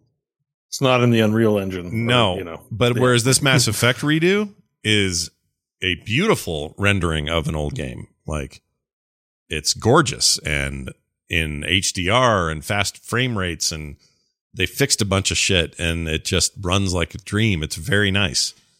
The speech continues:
Speaker 2: So that's the other big difference. Um, I don't know. To me, it's just like apples and oranges. I don't, I just can't compare them.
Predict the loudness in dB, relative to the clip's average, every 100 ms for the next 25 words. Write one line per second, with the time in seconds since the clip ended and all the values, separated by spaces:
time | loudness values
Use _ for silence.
0 | _ -4 0 2 0 -2 _ _ _ 0
1 | 0 2 4 4 2 -2 -4 -8 -8 -6
2 | -6 -6 -6 -4 -4 -8 -12 _ _ _
3 | _ _ _ _ _ -2 0 0 0 0
4 | 0 0 0 0 0 -2 -6 -2 -2 -2
5 | -4 -4 -6 -6 -6 -2 -2 -2 -4 -2
6 | -2 -4 -4 -4 -2 -6